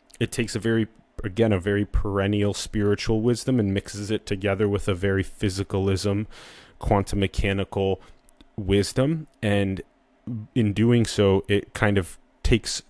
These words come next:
and says, "Okay, these are literally all that is." And it's cool how they created them here. I think it's fascinating. And so he finds himself here in this environment where he, you know, drops down from that conveyor belt.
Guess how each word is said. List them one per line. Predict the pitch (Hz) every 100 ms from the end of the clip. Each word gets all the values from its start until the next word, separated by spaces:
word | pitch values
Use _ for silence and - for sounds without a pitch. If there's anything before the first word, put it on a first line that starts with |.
| -
and | 107 101
says, | 110 101 98 127
"Okay, | - 101
these | 104 120 123 - -
are | 104 110 104
literally | 98 101 98 92 95
all | 95 90
that | 87 87
is." | 87 80 -
And | 98
it's | 98 -
cool | - 117 110
how | - 95
they | 95 95 95 90 - - - - - _ _ _ _ _ _ _ _ _ _ _ -
created | - 113 95 87 98 113
them | 120 143 147 -
here. | 147 156 160 - -
I | -
think | 104
it's | -
fascinating. | - 92 92 117 120 147 156 _ - _ _ _ _ _ _ _ - -
And | 113
so | - 110
he | 107
finds | - 123 139
himself | 123 - 104 98
here | - 107 101
in | 101
this | 98 -
environment | 95 90 104 107 98 92 90 -
where | 104 95 92 85
he, | - 92 87 -
you | 98
know, | 87
drops | 82 92 90 -
down | 92
from | 92 92
that | 80 -
conveyor | 92 101 135 113
belt. | 95 92 -